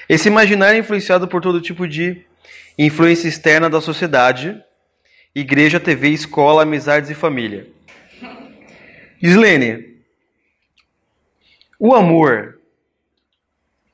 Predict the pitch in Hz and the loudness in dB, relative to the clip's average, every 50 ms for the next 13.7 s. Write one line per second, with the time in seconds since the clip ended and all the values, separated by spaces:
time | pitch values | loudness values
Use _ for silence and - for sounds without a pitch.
0 | _ _ - - - - - _ - 151 165 190 233 254 254 226 - - - 180 | _ _ -20 -20 -20 -20 -16 _ 0 2 4 4 4 4 4 2 0 0 0 0
1 | 180 165 170 - 165 151 147 151 151 143 139 - 147 131 - 143 139 120 - - | 0 0 0 -2 -2 -4 -2 -2 -4 -4 -4 -8 -12 -10 -6 -8 -8 -8 -10 -14
2 | - - 143 147 156 151 147 - 135 123 117 123 127 117 120 117 113 113 - 135 | -6 -2 0 0 0 -2 -4 -2 -2 -2 0 -2 -4 -4 -4 -8 -10 -4 0 2
3 | 143 156 165 185 196 208 - - - _ _ _ _ _ _ _ _ _ _ _ | 2 4 2 2 -2 -4 -8 -16 -20 _ _ _ _ _ _ _ _ _ _ _
4 | _ _ _ _ _ _ _ _ _ _ _ _ _ - 123 123 - 131 131 127 | _ _ _ _ _ _ _ _ _ _ _ _ _ -10 -10 -6 -2 -2 -2 -2
5 | - - 143 147 147 143 139 131 127 - _ _ _ _ _ _ _ _ _ _ | -2 -2 0 0 0 0 -2 -6 -10 -14 _ _ _ _ _ _ _ _ _ _
6 | _ _ _ _ _ _ _ _ _ - - - _ _ - - _ _ _ _ | _ _ _ _ _ _ _ _ _ -20 -20 -20 _ _ -20 -20 _ _ _ _
7 | _ - 135 131 131 123 120 - - 147 143 143 - 151 139 127 117 113 127 139 | _ -2 0 2 2 2 0 0 -2 -2 -2 0 0 -2 -2 -2 -2 -2 -2 0
8 | 139 139 139 135 131 123 120 117 107 - - - - _ - - 139 135 131 123 | 2 2 2 2 2 0 -2 -4 -6 -8 -14 -20 -20 _ -4 -2 0 0 0 0
9 | - 147 139 135 135 - 135 123 123 127 123 123 123 123 123 123 127 127 120 117 | -2 -6 -8 -8 -6 -6 -6 -4 -2 -2 -2 -2 -2 -4 -4 -4 -2 -2 0 0
10 | 113 107 104 110 120 - - _ _ _ _ _ _ _ _ _ _ _ _ _ | -2 -2 -6 -10 -14 -20 -20 _ _ _ _ _ _ _ _ _ _ _ _ _
11 | _ _ _ _ _ _ _ _ _ _ _ _ _ _ _ _ _ _ _ _ | _ _ _ _ _ _ _ _ _ _ _ _ _ _ _ _ _ _ _ _
12 | _ 135 143 127 127 117 113 101 - - - 120 135 147 151 127 110 95 98 98 | _ -4 -2 -2 0 0 0 -2 -4 -6 -8 -6 -4 -4 -4 -4 -6 -6 -8 -10
13 | 95 - - 110 120 131 135 135 120 117 117 - - | -10 -8 -4 -2 0 0 0 -2 -4 -6 -12 -16 -20